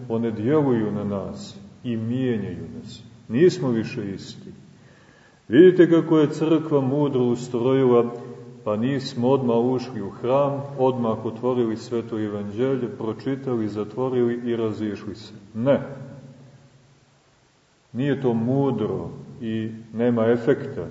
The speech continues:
nego smo, evo, već koliko, sat i po, dva, polako se ljuljamo, klatimo u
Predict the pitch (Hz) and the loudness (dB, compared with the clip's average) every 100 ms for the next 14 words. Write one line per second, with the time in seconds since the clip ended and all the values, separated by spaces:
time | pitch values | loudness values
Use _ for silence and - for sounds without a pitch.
0 | 113 170 170 170 170 156 160 143 143 139 | -8 0 2 2 2 2 4 4 4 0
1 | - 139 135 139 - - 127 120 - 123 | 2 2 2 0 -6 2 4 4 2 -4
2 | - 113 101 101 120 113 - - - - | -2 -2 -2 2 4 4 -2 -12 -16 -16
3 | - 101 113 113 110 107 - 101 90 117 | -8 0 2 2 0 -8 -8 -8 -4 0
4 | 123 113 113 107 107 104 101 - - - | 2 2 2 2 -2 -4 -8 -14 -16 -18
5 | - - 95 107 120 117 - 117 107 104 | -20 -16 -4 2 2 2 -2 -6 -4 -6
6 | 101 - - - - - - - _ _ | -8 -10 -16 -18 -18 -20 -20 -20 _ _
7 | _ _ _ - _ _ _ _ _ _ | _ _ _ -20 _ _ _ _ _ _
8 | _ _ _ - 117 113 | _ _ _ -6 -2 0